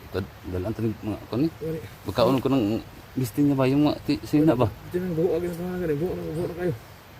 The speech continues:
Speaker 2: Ikaw naman nga, napumunta sa bukid, ano yun? Nababa tayo, kung
Speaker 1: Ma-,
Speaker 2: pumunta na
Speaker 1: para
Speaker 2: kayo.
Speaker 1: mabila natin ng, ano ba?
Speaker 2: Hmm.
Speaker 1: Damit. O yan eh.
Speaker 2: Ito na.
Speaker 1: Wala na siya, no, permanent address niya siya?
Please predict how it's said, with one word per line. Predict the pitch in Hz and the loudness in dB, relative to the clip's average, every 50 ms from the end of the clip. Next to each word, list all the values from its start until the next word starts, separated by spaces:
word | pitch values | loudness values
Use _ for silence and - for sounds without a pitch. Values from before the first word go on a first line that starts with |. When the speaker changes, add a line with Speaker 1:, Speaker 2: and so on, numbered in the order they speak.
| - | -14
Speaker 2:
Ikaw | - - 160 170 | -10 -6 -6 -6
naman | 180 180 180 180 175 | -4 -4 -6 -6 -6
nga, | 180 - - - - - | -6 -8 -10 -12 -14 -14
napumunta | - 160 156 170 175 180 180 160 | -12 -12 -10 -8 -8 -6 -6 -4
sa | 156 | -2
bukid, | 175 170 - 175 - | -2 -2 -2 -2 -4
ano | 180 180 | -4 -4
yun? | 175 160 143 - - - | -6 -8 -8 -10 -14 -12
Nababa | 131 139 143 160 165 170 151 | -8 -6 -4 -4 -2 -4 -4
tayo, | 160 180 180 185 | -4 -6 -6 -6
kung | 160 - 156 147 | -4 -4 -4 -4
Speaker 1:
Ma-, | - | -4
Speaker 2:
pumunta | - 151 156 156 170 | -4 -4 -2 -2 0
na | 170 165 | 0 -2
Speaker 1:
para | - | -2
Speaker 2:
kayo. | - 120 117 | 0 2 2
Speaker 1:
mabila | 117 113 123 123 127 | 4 6 6 6 6
natin | 127 127 127 127 | 4 4 4 2
ng, | 131 135 - - | 2 2 0 0
ano | - 131 123 | 0 0 2
ba? | 113 98 | 2 0
Speaker 2:
Hmm. | - - - - - 175 147 139 - - - | -2 -4 -12 -14 -10 -10 -10 -10 -8 -6 -4
Speaker 1:
Damit. | 113 120 123 120 - - - - - - - - - - - | 0 0 2 0 0 -2 -10 -18 -18 -18 -18 -18 -18 -14 -8
O | - 107 | -4 0
yan | 110 113 110 107 | 2 2 2 2
eh. | 92 135 - - - - - - - - - - - - - - - - - - - - - - - 90 | 2 0 -2 -6 -10 -20 -20 -20 -20 -18 -18 -18 -16 -16 -16 -16 -18 -18 -18 -18 -18 -18 -16 -16 -14 -12
Speaker 2:
Ito | 98 117 127 | -12 -10 -10
na. | 123 127 135 143 143 143 | -8 -8 -6 -6 0 4
Speaker 1:
Wala | 131 160 175 | 6 8 10
na | 165 156 | 10 10
siya, | 139 135 127 113 - | 10 8 6 4 2
no, | - 131 131 | 0 0 -2
permanent | 113 - - 123 131 131 127 117 | -2 -2 -4 -2 0 0 0 0
address | 123 120 127 127 117 | 0 0 0 0 2
niya | 120 107 131 | 2 2 0
siya? | 160 | 0